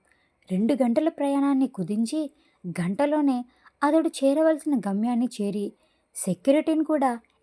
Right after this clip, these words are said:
ఏమాత్రం లెక్క చేయకుండా ముందుకి కార్ తీసుకొని వెళ్తాడు దేవ్. అతడికి తెలుసు ఎలాగైనా సరే దేవ్ తనను వెతుక్కుంటూ వచ్చి మరీ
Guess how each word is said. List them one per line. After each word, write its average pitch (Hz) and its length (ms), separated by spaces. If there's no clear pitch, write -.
ఏమాత్రం 285 600
లెక్క 175 240
చేయకుండా 240 520
ముందుకి 254 560
కార్ 302 180
తీసుకొని 233 520
వెళ్తాడు 180 480
దేవ్. 214 320
అతడికి 208 320
తెలుసు 190 440
ఎలాగైనా 277 540
సరే 240 400
దేవ్ 247 200
తనను 233 320
వెతుక్కుంటూ 226 600
వచ్చి 180 320
మరీ 226 220